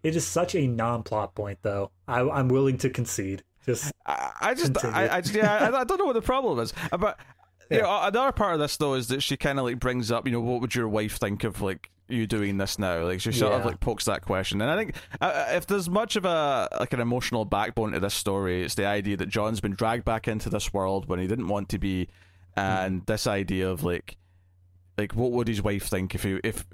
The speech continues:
Speaker 2: you know, if, that he's doing any of this now? Like, he's becoming this kind of unstoppable monster again.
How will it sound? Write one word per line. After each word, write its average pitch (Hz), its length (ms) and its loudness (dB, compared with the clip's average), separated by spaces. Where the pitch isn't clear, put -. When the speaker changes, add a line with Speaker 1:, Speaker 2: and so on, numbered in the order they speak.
Speaker 2:
you 120 60 -2
know, 101 140 0
if, - 180 -6
that 107 200 0
he's 104 140 0
doing 101 280 0
any 98 320 0
of 87 80 0
this 87 240 -2
now? 82 260 0
Like, 87 160 -2
he's 104 140 -2
becoming 101 400 0
this 95 160 -2
kind 95 160 -2
of 95 80 -2
unstoppable 95 560 -2
monster 90 420 -2
again. 78 320 -2